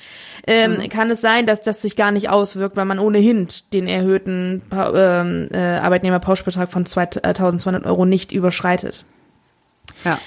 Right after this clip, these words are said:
Speaker 2: ich glaub, bei mir ist das so. Das
Speaker 1: Ja,
Speaker 2: ist,
Speaker 1: das
Speaker 2: glaub
Speaker 1: ist
Speaker 2: ich,
Speaker 1: bei
Speaker 2: dann
Speaker 1: vielen,
Speaker 2: immer nur so.
Speaker 1: ist wahrscheinlich bei vielen so. Also, was heißt viel? Wie gesagt, keine statistische Größe oder so, aber es ist so aus meinem Bauchgefühl, würde ich mal sagen,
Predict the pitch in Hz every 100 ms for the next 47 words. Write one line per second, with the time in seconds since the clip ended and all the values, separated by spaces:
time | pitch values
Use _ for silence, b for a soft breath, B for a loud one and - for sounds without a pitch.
0 | - 185 233 226 208 226 226 208 156 143
1 | 143 135 139 _ _ 165 208 202 208 220
2 | 160 170 202 175 262 - 180 180 170 160
3 | 160 160 233 226 240 226 208 - 277 220
4 | 196 196 202 131 190 - 190 - 208 185
5 | 190 202 196 190 214 196 190 196 214 -
6 | 196 202 208 254 254 208 196 202 202 196
7 | 208 196 196 202 196 196 196 202 208 185
8 | 196 196 190 190 196 196